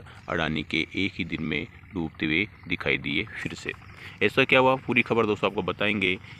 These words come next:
कि एक घंटे में मार्केट के बावन हज़ार करोड़ रुपए अडानी के डूब चुके हैं एक ही दिन में। न्यूज़ एजेंसी ब्लूमबर्ग के रिपोर्ट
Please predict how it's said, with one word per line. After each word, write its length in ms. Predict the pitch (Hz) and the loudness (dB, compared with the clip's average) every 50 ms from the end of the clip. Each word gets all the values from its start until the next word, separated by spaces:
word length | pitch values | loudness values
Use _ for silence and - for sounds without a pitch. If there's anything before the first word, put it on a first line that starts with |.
| - - - | -10 -6 -4
कि 160 | 101 104 110 | 0 0 0
एक 80 | 110 | 0
घंटे 260 | 107 113 107 101 113 101 | 0 0 -2 0 -2 -2
में 180 | 101 98 95 | 0 0 0
मार्केट 380 | 95 95 90 87 - - 98 - | 0 0 0 -2 -2 -4 -8 -6
के 160 | - - 98 | -4 -4 -4
बावन 300 | 90 90 98 92 98 95 | -2 -2 -2 -2 -2 -2
हज़ार 220 | 82 82 87 92 - - | -4 -6 -6 -6 -6 -6
करोड़ 140 | - 90 85 | -6 -6 -6
रुपए 360 | 82 90 - - 87 82 90 - - - | -6 -8 -8 -6 -6 -6 -6 -6 -4 -2
अडानी 280 | 98 90 85 82 80 | 0 0 0 0 -2
के 240 | 78 - 87 85 85 - - - - - 87 85 | -6 -6 -6 -6 -6 -8 -12 -20 -18 -14 -6 -2
डूब 180 | 92 120 120 107 | 0 0 0 0
चुके 260 | - 107 - - 98 | -4 -10 -6 -6 -4
हैं 280 | 90 95 92 95 95 - - - | -4 -4 -4 -6 -6 -8 -10 -6
एक 140 | - 98 95 | -6 -6 -4
ही 100 | 101 104 | -4 -4
दिन 180 | 92 95 87 87 | -4 -4 -4 -4
में। 220 | 87 87 87 - - - - - - 101 | -6 -6 -8 -10 -12 -18 -20 -10 -4 -2
न्यूज़ 420 | 101 101 117 127 123 123 - - | 0 0 0 0 -2 -4 -4 -2
एजेंसी 340 | 98 95 101 - - 110 104 | -2 -2 -2 -2 -4 -4 -4
ब्लूमबर्ग 480 | 95 85 - 101 117 127 120 117 113 - - | -4 -4 -2 -2 0 2 2 2 2 0 0
के 100 | 104 95 | 0 0
रिपोर्ट 360 | 87 85 - - 104 107 | 0 0 0 2 0 2